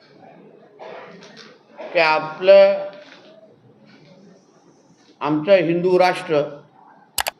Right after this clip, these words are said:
हे डॉक्टर बाबासाहेब आंबेडकरांच्या संविधानाच्या अनुसार चाललं आहे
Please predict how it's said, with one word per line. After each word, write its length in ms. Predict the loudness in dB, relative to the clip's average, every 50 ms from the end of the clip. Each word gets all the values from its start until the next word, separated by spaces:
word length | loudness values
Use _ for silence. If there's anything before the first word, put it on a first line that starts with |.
| _ _ _ _ -20 -20 -20 _ _ _ _ _ _ _ _ -10 -10 -10 -12 _ -20 _ _ _ _ _ -4
हे 100 | 0 0
डॉक्टर 400 | 2 2 0 0 2 2 2 4
बाबासाहेब 540 | 2 0 0 2 2 0 2 2 0 2 2
आंबेडकरांच्या 800 | 0 -2 0 0 -2 -2 -2 -2 -2 -2 -2 -4 -2 -2 -2 0
संविधानाच्या 680 | 0 -2 -2 -2 2 2 2 0 0 -2 0 0 0
अनुसार 400 | 0 0 -4 -2 0 0 0 0
चाललं 320 | -2 -2 -2 -2 0 0 0
आहे 280 | 0 0 -4 -8 -16